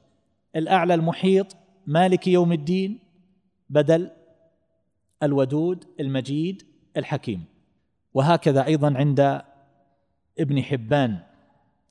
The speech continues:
الرافع بدل المانع. وفي صحيح ابن خزيمة في رواية صفوان أيضًا مخالفة في بعض الأسماء، قال الحاكم بدل الحكيم، والقريب بدل الرقيب، والمولى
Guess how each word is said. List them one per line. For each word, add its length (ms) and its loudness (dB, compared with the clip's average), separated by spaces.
الرافع 580 -2
بدل 300 0
المانع. 460 -2
وفي 280 0
صحيح 400 -2
ابن 220 -2
خزيمة 520 -4
في 200 2
رواية 240 4
صفوان 520 -2
أيضًا 440 -2
مخالفة 540 -2
في 160 -8
بعض 240 -4
الأسماء، 580 -6
قال 160 2
الحاكم 560 0
بدل 240 4
الحكيم، 500 -2
والقريب 640 2
بدل 340 2
الرقيب، 440 0
والمولى 760 4